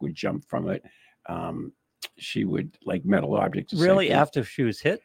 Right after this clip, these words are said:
Speaker 1: After she
Speaker 2: Like,
Speaker 1: was
Speaker 2: she
Speaker 1: hit, it was
Speaker 2: was
Speaker 1: still in her
Speaker 2: retaining a charge?
Speaker 1: like, she was retaining a charge, or, or somehow, I, you know, I, I have no idea how much, I mean, it, we didn't talk about the,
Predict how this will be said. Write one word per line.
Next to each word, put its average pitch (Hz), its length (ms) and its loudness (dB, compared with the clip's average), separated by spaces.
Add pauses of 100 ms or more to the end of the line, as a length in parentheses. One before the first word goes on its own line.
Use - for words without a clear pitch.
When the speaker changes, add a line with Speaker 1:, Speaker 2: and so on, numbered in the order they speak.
(140)
Speaker 1:
After - 280 0
she 143 80 -2
Speaker 2:
Like, 139 100 6
Speaker 1:
was 147 100 4
Speaker 2:
she 139 120 0
Speaker 1:
hit, - 240 6
it - 60 -2
was 123 120 2
Speaker 2:
was 113 100 0
Speaker 1:
still 151 120 0
in 143 40 6
her 147 60 4
Speaker 2:
retaining 139 380 6
a 120 40 0
charge? 160 520 2
Speaker 1:
like, 110 180 -2
she - 160 -4
was - 240 -4
retaining 151 560 0
a 117 40 0
charge, 147 480 -2
or, 131 200 -6
or 120 200 -4 (360)
somehow, 151 580 0 (600)
I, - 100 -8 (480)
you 156 120 2
know, 175 180 -2 (240)
I, 202 260 4
I 165 60 -4
have 143 120 2
no 165 200 2
idea 147 340 4
how 123 120 0
much, 147 420 -4
I - 40 4
mean, 190 200 4
it, 247 180 -2 (320)
we 233 240 6
didn't 349 160 0
talk 190 220 2
about 117 180 4
the, 120 160 -2